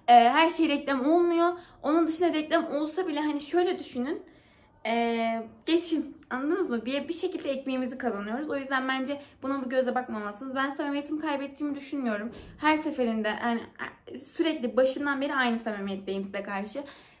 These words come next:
Samimiyetimden hiçbir eksilme olmadı. Bence senin mizah seviyen çok yüksek ama utangaç olduğun için göstermiyorsun.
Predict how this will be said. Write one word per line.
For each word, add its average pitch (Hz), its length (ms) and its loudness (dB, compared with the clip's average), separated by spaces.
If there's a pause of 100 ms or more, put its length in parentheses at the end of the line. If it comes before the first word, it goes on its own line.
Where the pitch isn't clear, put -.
(120)
Samimiyetimden 269 520 -2
hiçbir 277 200 -4
eksilme 240 400 0
olmadı. 190 440 -6 (320)
Bence 294 300 4
senin 330 260 2
mizah 302 320 2
seviyen 285 360 -2
çok 311 200 -4
yüksek 254 300 -4
ama 262 220 -2
utangaç 277 400 -2
olduğun 262 300 0
için 302 180 0
göstermiyorsun. 247 580 -2